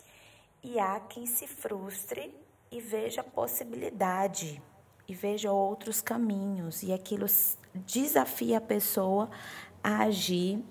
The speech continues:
de uma maneira mais inovadora, persistir mais uma vez, né? Gente, a frustração, ela é muito importante. Sempre que a gente tem uma experiência, é,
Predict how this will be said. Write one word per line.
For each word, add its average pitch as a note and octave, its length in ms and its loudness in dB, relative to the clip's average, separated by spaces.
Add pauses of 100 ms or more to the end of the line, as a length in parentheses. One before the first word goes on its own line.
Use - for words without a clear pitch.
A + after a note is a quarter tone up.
(1080)
de E3+ 140 0
uma G3 100 8
maneira F3+ 360 4
mais E3+ 240 2
inovadora, E3 1120 4 (360)
persistir G#3 520 6
mais F3 240 6
uma E3+ 180 2
vez, E3 840 2 (180)
né? F3 400 4 (760)
Gente, F3 760 4 (240)
a G3 120 2
frustração, F#3+ 640 2
ela F3 120 6
é F3 40 6
muito F#3 520 8
importante. E3 920 2 (540)
Sempre A3+ 320 6
que C4+ 100 8
a C4 40 10
gente A3+ 280 8
tem F#3+ 240 6
uma F#3+ 100 8
experiência, F3 1200 6 (120)
é, D#3 800 4